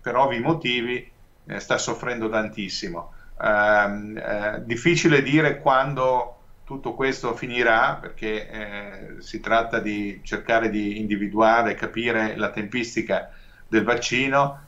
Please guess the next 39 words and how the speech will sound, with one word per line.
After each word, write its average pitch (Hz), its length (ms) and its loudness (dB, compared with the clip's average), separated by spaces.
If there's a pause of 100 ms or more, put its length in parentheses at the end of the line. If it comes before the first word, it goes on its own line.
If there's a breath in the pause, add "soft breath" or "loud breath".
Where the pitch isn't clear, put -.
(120)
e 117 180 -6
come 117 280 -2
questo 120 360 -2
potrà, 113 880 2
eh, - 40 -8
risolvere 113 480 -4
la 98 100 -6
situazione 110 540 -8
nel 104 140 -4
breve, 107 280 2
però 120 400 2
c'è 131 200 -6
chiaramente 139 520 -2
un 123 100 -2
rischio 131 380 -4
di 107 80 -6
un'altra 113 420 2
ondata. 107 600 2 (420 soft breath)
Eh, 110 420 -4
e 120 40 -10
mi 120 160 -10
pare 143 340 4
che 120 440 -6
ormai 131 360 -4
tutti 147 260 -8
i 120 40 -6
governi 127 440 0
a 113 40 -6
livello 117 320 -4
europeo 120 500 0
si 113 160 -6
stiano 131 360 -4
orientando 120 680 2
verso 117 580 0 (640)
maggiori 120 440 0
restrizioni 120 680 -2
durante 113 420 2
il 104 60 -4
periodo 110 600 0